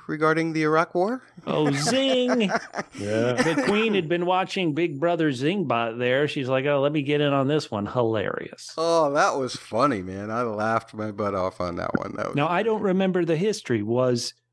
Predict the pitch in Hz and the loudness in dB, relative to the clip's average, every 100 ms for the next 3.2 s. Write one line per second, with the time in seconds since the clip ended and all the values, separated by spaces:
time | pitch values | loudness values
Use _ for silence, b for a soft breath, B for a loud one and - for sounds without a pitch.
0 | _ - 127 139 - _ _ - 135 135 | _ -2 0 0 -4 _ _ -2 0 2
1 | 117 131 131 117 127 156 196 131 117 127 | 2 2 2 2 0 0 0 -2 0 0
2 | 123 117 123 120 - - 123 113 113 - | 0 0 0 -2 -8 -4 0 0 0 -2
3 | 110 | -4